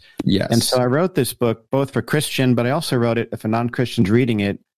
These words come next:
Speaker 2: they won't s-, feel like they're demeaned or they're the bad ones or something. But it is for those to say, like, "How do you answer some of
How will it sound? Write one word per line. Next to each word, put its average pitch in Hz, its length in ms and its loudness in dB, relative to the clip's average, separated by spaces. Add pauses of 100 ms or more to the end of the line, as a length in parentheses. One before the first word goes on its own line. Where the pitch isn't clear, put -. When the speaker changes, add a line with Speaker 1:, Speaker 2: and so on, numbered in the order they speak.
(300)
Speaker 2:
they 113 80 4
won't 117 260 2
s-, - 160 -4
feel 113 400 2
like 107 220 -2
they're 104 120 4
demeaned 104 680 2
or 95 160 2
they're 98 160 2
the 92 100 0
bad 92 300 0
ones 131 340 -2
or 139 80 4
something. 151 520 2 (420)
But 139 100 4
it 135 140 2
is 190 160 2
for 143 260 0
those 123 280 0
to - 100 -4
say, 120 240 0
like, 110 220 -2
"How 143 160 0
do 139 120 -2
you 202 180 2
answer 104 340 -2
some 104 240 2
of 92 160 2